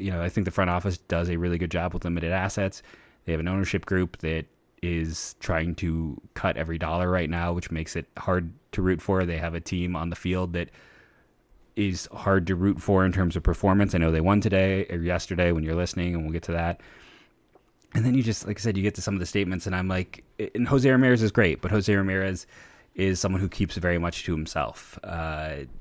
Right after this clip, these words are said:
in terms of, like, what we see. And, and Fran Mil is great, but he's, you know, who's, we, I miss that Frankie Lindor. I miss that Carlos Santana. I miss kind of that guy who was front and center and that guy you knew who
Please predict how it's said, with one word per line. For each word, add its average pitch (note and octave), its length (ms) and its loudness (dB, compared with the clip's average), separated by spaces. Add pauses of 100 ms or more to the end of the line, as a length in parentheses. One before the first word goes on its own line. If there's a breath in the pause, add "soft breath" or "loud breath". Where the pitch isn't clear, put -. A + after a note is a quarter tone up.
(120)
in F#2+ 220 -6
terms E2+ 300 -4
of, D#2+ 140 -6
like, E2 180 -4
what E2 220 -4
we E2 120 -4
see. D#2+ 460 -4
And, D#2+ 160 -8 (400 loud breath)
and F2+ 160 -4
Fran G2 280 2
Mil F#2+ 120 0
is F2+ 140 -2
great, E2 360 -4 (120)
but F2 100 -4
he's, E2+ 380 -6
you F2+ 100 -10
know, E2 160 -12
who's, A2+ 540 -2 (920 loud breath)
we, G#2+ 180 4
I G2 120 0
miss G2 420 0
that F2+ 220 -2
Frankie F#2+ 260 0
Lindor. F2 320 2
I D2+ 40 0
miss E2+ 240 0
that E2+ 160 -2
Carlos D#2+ 260 -4
Santana. E2 500 -8
I E2+ 60 -8
miss F2+ 340 -6
kind F2+ 200 -4
of F2+ 40 -2
that E2+ 160 -4
guy E2+ 180 -2
who F2 60 -6
was F2 120 -4
front E2 200 -6
and F2 80 -6
center F2 180 0
and F2+ 120 0
that E2+ 140 -2
guy F2 180 2
you F2 120 0
knew F2+ 240 0
who F2+ 260 0